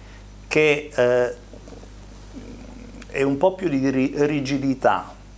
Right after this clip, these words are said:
nella misura in cui questi rinvii portano anche al concetto di non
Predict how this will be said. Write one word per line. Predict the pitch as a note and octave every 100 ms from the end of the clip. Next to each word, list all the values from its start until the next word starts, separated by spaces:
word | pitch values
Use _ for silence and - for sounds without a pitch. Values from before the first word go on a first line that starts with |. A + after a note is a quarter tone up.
| - C3
nella | C3 C3+ C3+
misura | C#3+ D3 E3
in | D#3
cui | D#3+ D3
questi | C#3+ C#3 D3+
rinvii | D3 D#3 D3 C#3 C#3+ C#3+ D3 D3 - - - - - -
portano | D3 D3 D3 C#3+ C#3+
anche | D3+ D3+ C#3+
al | C#3+
concetto | E3 E3 D#3+ C#3 B2 B2 - - C3+
di | C3 C#3+
non | D#3 F3+ F3 E3+ D3